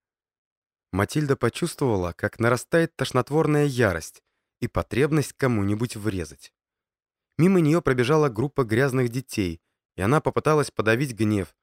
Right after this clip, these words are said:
чтобы тот не вспыхнул в её глазах. Она продолжила двигаться дальше к центру трущоб.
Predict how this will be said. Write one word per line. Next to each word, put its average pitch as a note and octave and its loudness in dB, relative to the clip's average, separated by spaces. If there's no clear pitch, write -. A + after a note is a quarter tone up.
чтобы G#2+ -4
тот - -2
не C#3+ 2
вспыхнул C3+ -4
в B2+ -4
её A#2+ 2
глазах. G2 -2
Она F#2+ 0
продолжила B2+ 0
двигаться A#2 -2
дальше G#2+ 2
к - -14
центру G2 -2
трущоб. - -4